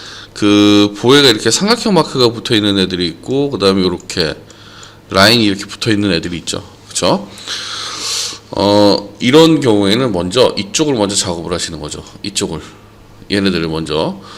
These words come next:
얘네들이 그 대들보? 약간 대들보의 개념으로 이해를 하시면 될 것 같고요. 그 다음에 얘는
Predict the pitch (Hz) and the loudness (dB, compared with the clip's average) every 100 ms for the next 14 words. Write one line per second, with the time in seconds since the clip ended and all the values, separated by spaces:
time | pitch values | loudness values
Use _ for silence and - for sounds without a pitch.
0 | - - 101 104 113 110 117 117 107 - | -20 -8 0 2 2 2 4 4 2 -2
1 | - 92 87 78 58 60 - - - 98 | -2 0 0 0 -2 -6 -8 -10 -6 -2
2 | 113 - 294 - - - - 131 117 113 | -2 0 0 0 -10 -4 -2 0 2 4
3 | 151 156 151 139 127 - 110 117 113 110 | 4 4 2 4 4 2 0 2 2 0
4 | 95 98 104 107 104 90 98 95 - - | 2 2 0 -2 -2 -2 0 0 0 -4
5 | 160 - - - - - - - - - | -4 -6 -14 -18 -16 -16 -14 -14 -14 -16
6 | - - - - 101 98 101 117 92 92 | -18 -18 -20 -18 0 2 4 4 4 4
7 | 160 240 - | 2 0 -6